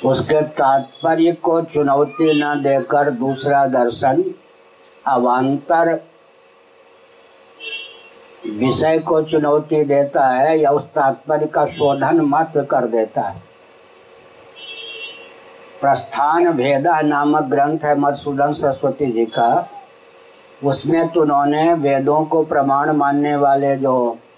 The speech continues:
नैयायिक, वैशेषिक, योगी, सांख्य, पूर्वोत्तर मीमांसक हैं, उनको लेकर विचार किया है।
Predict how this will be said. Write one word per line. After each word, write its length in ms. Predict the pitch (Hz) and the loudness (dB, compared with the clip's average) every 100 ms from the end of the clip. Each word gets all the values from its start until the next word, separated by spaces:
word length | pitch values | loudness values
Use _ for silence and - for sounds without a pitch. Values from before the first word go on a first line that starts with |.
| _ - - | _ -10 -2
नैयायिक, 680 | 160 135 139 135 135 147 - | 0 2 2 2 2 0 0
वैशेषिक, 720 | 131 175 - 139 127 160 156 - | 0 0 0 0 0 0 -2 -2
योगी, 460 | 143 135 127 143 143 | 0 2 0 -2 -2
सांख्य, 600 | 135 131 147 - 135 - - - - - - - - - - - - - - - | 0 0 0 -2 -6 -8 -18 -20 -20 -20 -20 -20 -20 -20 -20 -20 -20 -20 -20 -4
पूर्वोत्तर 640 | 147 131 135 139 - 147 135 | 0 2 2 0 0 0 0
मीमांसक 680 | 135 131 131 135 147 143 - | 0 0 0 0 0 -2 0
हैं, 320 | 123 120 - - 160 | -2 0 -4 -8 -4
उनको 360 | 151 160 180 | -2 0 2
लेकर 380 | 170 156 160 151 | 2 2 0 -2
विचार 420 | 139 160 175 175 | -2 -2 0 0
किया 320 | 165 156 143 | 0 0 2
है। 260 | 123 120 | 2 -2